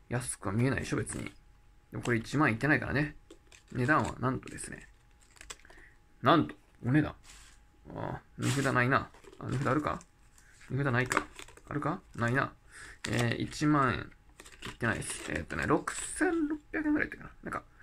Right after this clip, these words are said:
七千円ぐらい。ほんまに七千円ぐらい。ちょっと一回履いてみたいと思います。ちょっと履く前にもうちょっとレビューね。はい。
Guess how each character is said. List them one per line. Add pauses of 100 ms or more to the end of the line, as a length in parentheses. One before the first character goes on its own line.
(180)
七
千
円
ぐ
ら
い。 (640)
ほ
ん
ま
に
七
千
円
ぐ
ら
い。 (160)
ち
ょ
っ
と
一
回
履
い
て
み
た
い
と
思
い
ま
す。 (1120)
ち
ょ
っ
と
履
く
前
に
も
う
ち
ょ
っ
と
レ
ビ
ュ
ー
ね。 (360)
は
い。